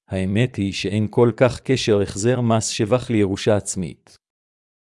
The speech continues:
כדי להבין זאת, ריכזנו לכם כאן את המידע בנושא. אז בואו נתחיל. מה זה החזר מס שבח?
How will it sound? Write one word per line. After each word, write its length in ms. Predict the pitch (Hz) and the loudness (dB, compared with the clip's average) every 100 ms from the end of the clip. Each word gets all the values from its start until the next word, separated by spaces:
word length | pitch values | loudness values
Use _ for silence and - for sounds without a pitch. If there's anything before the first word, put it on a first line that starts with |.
| _ | _
כדי 260 | - 98 107 | -6 2 4
להבין 400 | 101 98 101 117 | 4 2 2 0
זאת, 420 | 87 90 90 - _ _ - | 0 -2 -4 -10 _ _ -8
ריכזנו 480 | 95 - 120 117 143 | -2 2 2 2 0
לכם 320 | 127 143 123 | 0 0 -2
כאן 240 | - 143 | 0 0
את 120 | 139 120 | 0 0
המידע 440 | 107 101 98 110 | 2 0 2 2
בנושא. 520 | 92 85 82 - 71 - _ _ _ _ _ _ _ _ - | 2 -4 -6 -8 -10 -14 _ _ _ _ _ _ _ _ -4
אז 200 | 113 95 | -2 -2
בואו 240 | 90 110 101 | 4 4 4
נתחיל. 560 | 95 - 101 69 62 - _ _ _ _ _ _ _ _ _ - | 0 -4 -6 -6 -10 -18 _ _ _ _ _ _ _ _ _ -2
מה 160 | 101 | -2
זה 160 | 98 123 | 2 2
החזר 360 | - 92 107 | 2 0 0
מס 240 | 113 98 95 | 2 0 -2
שבח? 640 | - 87 95 139 - - | -4 -2 -2 -4 -10 -20